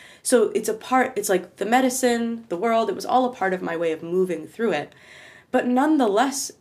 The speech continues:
even with those practices, there are those layers of self-perception that are shamed. And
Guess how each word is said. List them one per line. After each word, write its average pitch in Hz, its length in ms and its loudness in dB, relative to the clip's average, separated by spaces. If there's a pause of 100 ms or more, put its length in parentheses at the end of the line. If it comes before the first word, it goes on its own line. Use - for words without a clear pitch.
(120)
even 294 340 2
with 202 140 2
those 165 180 2
practices, - 760 -6
there 180 220 2
are 180 120 2
those 175 260 0
layers 185 540 2 (100)
of 156 380 -4 (260)
self-perception 170 840 -4
that 147 200 -4
are 147 180 -4
shamed. 143 580 -6
And 143 440 -6